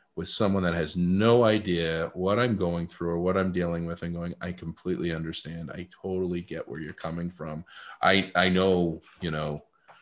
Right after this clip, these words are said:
what you're going through," and they have no, no clue. Where, um, having those six sisters, it's like, "Yeah, I, I had that same exact thing."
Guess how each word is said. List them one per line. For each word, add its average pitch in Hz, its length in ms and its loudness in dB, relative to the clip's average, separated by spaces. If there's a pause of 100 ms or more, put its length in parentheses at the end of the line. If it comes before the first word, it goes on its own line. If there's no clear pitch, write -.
(160)
what 87 240 0
you're 85 180 2
going 80 420 -2
through," 78 240 -4
and 78 80 -2
they 80 60 -2
have 95 120 0
no, 95 320 2
no 104 180 6
clue. 82 340 -2 (160)
Where, 85 380 -4 (440)
um, 80 300 -4
having 90 320 4
those 85 180 -2
six - 240 -2
sisters, 82 400 -4
it's 76 140 -10
like, 85 120 -2
"Yeah, 104 240 6
I, 95 240 4
I 92 120 0
had 87 160 0
that 80 180 -4
same 78 180 -4
exact 76 340 -4
thing." 85 240 -10